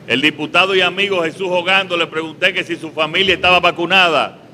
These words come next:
y me dijo que su padre de más de noventa años no estaba vacunado. Yo espero que no sea por temas religiosos, porque Dios no está, Dios sí nos está viendo,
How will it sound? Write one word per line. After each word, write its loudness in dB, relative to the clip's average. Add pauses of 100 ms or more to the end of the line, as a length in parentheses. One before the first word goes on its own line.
(260)
y -4
me 0
dijo 2
que -4
su -10
padre 2
de -2
más 0
de 0
noventa 2
años -2 (260)
no 2
estaba 2
vacunado. 2
Yo 2
espero 0
que -4
no -2
sea -2
por -4
temas -2
religiosos, 0 (640)
porque 0
Dios 0
no 0
está, 0
Dios 0
sí -4
nos 0
está 0
viendo, 0